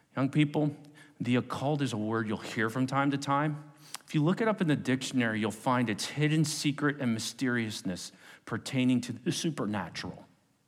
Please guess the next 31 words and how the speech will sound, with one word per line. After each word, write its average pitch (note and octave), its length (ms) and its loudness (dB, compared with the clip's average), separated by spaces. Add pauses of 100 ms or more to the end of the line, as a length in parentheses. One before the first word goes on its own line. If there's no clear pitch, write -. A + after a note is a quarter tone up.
(720)
Those F3+ 240 8
of G3 160 6
us F#3 200 6
who D#3+ 80 6
have A#2+ 140 2
been D#3+ 180 6
around D3+ 260 8
the C3 80 6
block C3+ 420 4
just D3+ 280 -2
a B2 40 0
little C#3 280 4
bit F#3+ 340 2 (200)
know C#3 220 6
that C#3 220 2
this D3 240 2
isn't C#3 380 2
kid B2 220 0
stuff. - 600 -6 (1040)
In C#3 140 4
fact, C#3+ 280 4
it's C3+ 160 4
extremely F#3 1040 4 (340)
dangerous A2 960 4
to A#2 100 -2
dabble F#2+ 460 0
in. E2+ 180 -10 (760)
Things B2+ 320 4
like B2+ 220 4
black A#2+ 280 6
magic, G#2+ 580 2